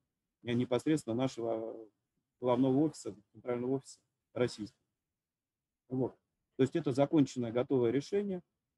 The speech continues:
А, мы, соответственно, можем с ним заниматься, интегрировать его не только по, а, истории с воздушным пространством, но интеллектуальная система позволяет, соответственно, распознавать объекты и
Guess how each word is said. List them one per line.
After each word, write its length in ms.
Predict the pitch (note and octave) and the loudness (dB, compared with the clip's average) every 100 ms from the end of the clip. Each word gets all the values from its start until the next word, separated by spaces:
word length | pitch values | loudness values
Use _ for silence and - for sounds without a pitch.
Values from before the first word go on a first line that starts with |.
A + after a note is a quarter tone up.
| - | -12
А, 360 | B2 B2+ B2+ A#2+ | -2 0 2 0
мы, 260 | B2 D3+ F3 | 2 4 4
соответственно, 520 | D3 C3 D3+ C3+ C3 | 4 0 0 0 2
можем 360 | D3 C#3+ A#2+ A2 | 4 4 0 -6
с 100 | - | -2
ним 280 | C3+ A#2+ | 0 0
заниматься, 560 | A2+ B2+ C#3 C3 - A#2 | -2 0 2 0 -2 -6
интегрировать 640 | A#2 C3+ C#3+ C#3+ A#2+ A#2 - | -6 -4 -2 0 0 -4 -6
его 320 | C3 B2+ G#2 - _ _ - | -4 -4 -6 -10 _ _ -4
не 260 | B2 D3+ C3+ | 4 4 4
только 680 | - D#3 B2+ - A2+ A2 F#2+ - | 4 4 2 0 0 0 -2 -4
по, 600 | B2+ B2 A#2+ A#2 A#2 A2+ _ _ | 0 2 2 2 0 -6 _ _
а, 260 | A#2 A2+ A2+ | -12 -8 -4
истории 520 | C3 - D3+ C3 A2+ G#2+ | -4 -2 0 2 2 -2
с 420 | - A#2 A2+ A2+ _ _ - | -8 -6 -6 -6 _ _ 0
воздушным 440 | C#3 G3+ G3+ D#3 | 0 0 -2 -2
пространством, 680 | D3+ D3+ D3+ C#3+ C#3 A#2 A2+ _ _ _ | 0 0 0 0 0 -8 -20 _ _ _
но 280 | D3 F#3 F3 | 2 4 6
интеллектуальная 600 | C3+ D3+ C#3 - D3+ C#3+ | 6 2 -2 0 2 2
система 460 | C3 C#3+ - F#3 C3+ | 0 -4 0 0 0
позволяет, 540 | A#2 A#2 C3 D#3 D3 | -2 -2 0 2 0
соответственно, 500 | - A#2+ C#3+ C3+ A2+ | 0 -6 -4 -8 -8
распознавать 560 | A2+ - A#2+ C3+ C#3 E3 | -12 -12 -4 -2 -2 -4
объекты 480 | A#2+ C#3 D#3+ - A2 | -4 -2 -4 -2 -4
и 340 | B2 C3+ B2 | -2 -2 -4